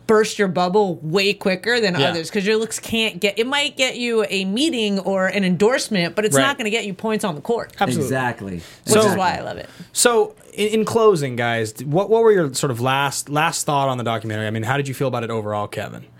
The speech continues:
Speaker 3: Overall, well, first of all, I do wanna give credit to, um, E S P N. I think they did a wonderful job in just documenting and explaining a non-biased opinion. They just told the facts,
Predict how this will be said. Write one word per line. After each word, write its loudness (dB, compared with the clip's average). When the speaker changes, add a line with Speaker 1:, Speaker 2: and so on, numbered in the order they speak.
Speaker 3:
Overall, 2
well, 0
first -2
of -2
all, 4
I 2
do 0
wanna 2
give 2
credit 0
to, 0
um, 2
E 6
S 2
P -2
N. 2
I 0
think 0
they 0
did 2
a 0
wonderful 2
job 0
in 2
just 0
documenting 2
and 2
explaining 2
a 2
non-biased 2
opinion. 0
They 0
just -4
told -2
the -2
facts, -2